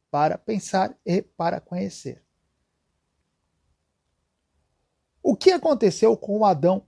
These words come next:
então? Qual foi o grande erro de Adão? Bom, no meu entender,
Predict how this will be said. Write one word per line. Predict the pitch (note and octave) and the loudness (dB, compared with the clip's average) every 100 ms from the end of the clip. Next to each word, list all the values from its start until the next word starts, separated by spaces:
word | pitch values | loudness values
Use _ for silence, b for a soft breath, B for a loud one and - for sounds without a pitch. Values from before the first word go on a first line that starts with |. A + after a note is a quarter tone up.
| _ | _
então? | G#3 G3+ C3+ B2 - | -6 -6 -6 -8 -2
Qual | A#3+ D4 | 2 2
foi | - - C#4+ C#4 - | 0 -2 -2 -4 -6
o | |
grande | G#3 F#3+ D4+ B3+ - - | -4 0 0 -2 -8 0
erro | A3 G#3 F3+ | 4 4 2
de | - D#3+ F3+ | -8 0 2
Adão? | E3+ C3+ B2+ A2 _ _ _ _ - | 2 -2 -6 -6 _ _ _ _ -2
Bom, | G#3 - _ _ _ _ _ _ | -2 -2 _ _ _ _ _ _
no | A#3+ D4+ | -6 -2
meu | D#4+ D#4+ | 2 2
entender, | F#3+ D#3 D3 E3+ E3+ - | 2 0 -2 0 0 0